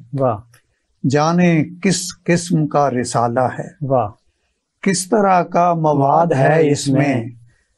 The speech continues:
Speaker 2: जाने किस किस्म का रिसाला है।
Speaker 1: वाह।
Speaker 2: टाइटल पर है भैंस की तस्वीर
Speaker 1: वाह, वाह।
Speaker 2: और अंदर वजंती माला
Speaker 1: वाह,
Speaker 2: है।
Speaker 1: वाह, वाह, क्या कहने।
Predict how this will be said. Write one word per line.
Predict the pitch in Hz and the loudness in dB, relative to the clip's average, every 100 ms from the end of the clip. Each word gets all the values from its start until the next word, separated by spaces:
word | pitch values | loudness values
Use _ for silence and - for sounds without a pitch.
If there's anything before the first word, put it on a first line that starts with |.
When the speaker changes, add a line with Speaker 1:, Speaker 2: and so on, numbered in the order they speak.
| _ _ 156 | _ _ -2
Speaker 2:
जाने | 139 151 175 185 175 180 | 0 2 2 2 0 0
किस | - - 214 - - | -4 -2 -2 -2 -14
किस्म | - 170 - 185 160 | -2 -2 0 0 0
का | 147 151 | 2 0
रिसाला | 139 131 - 123 117 135 127 | 2 -2 0 -2 2 0 0
है। | 98 113 117 | -2 -4 0
Speaker 1:
वाह। | 143 117 104 _ _ _ _ _ - | 0 0 -4 _ _ _ _ _ -2
Speaker 2:
टाइटल | 143 156 156 185 180 | 0 0 2 2 2
पर | 175 170 165 | 0 0 2
है | 151 156 | 2 0
भैंस | 127 123 135 160 165 | 0 0 0 0 -4
की | - 175 170 | 0 2 2
तस्वीर | 170 147 - 131 135 123 151 | 2 0 0 0 2 0 -2
Speaker 1:
वाह, | 143 135 123 | 2 2 2
वाह। | 113 113 | -2 -4
Speaker 2:
और | 143 139 160 | 0 2 2
अंदर | 156 151 165 | 0 2 2
वजंती | 156 147 131 139 131 165 | 2 0 0 0 0 0
माला | 156 123 131 | 0 0 2
Speaker 1:
वाह, | 151 147 127 | 2 2 0
Speaker 2:
है। | |
Speaker 1:
वाह, | 127 120 | 0 -2
वाह, | 113 113 107 | -2 -6 -6
क्या | 143 131 | -2 -2
कहने। | 117 113 104 | -4 -10 -12